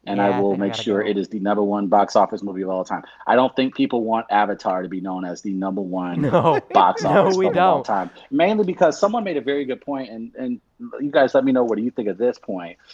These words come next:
Speaker 1: that it had no lasting pop cultural impact.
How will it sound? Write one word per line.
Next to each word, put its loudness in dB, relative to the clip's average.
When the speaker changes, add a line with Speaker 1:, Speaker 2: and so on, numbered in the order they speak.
Speaker 1:
that 4
it 0
had 4
no -2
lasting -6
pop -4
cultural -6
impact. -12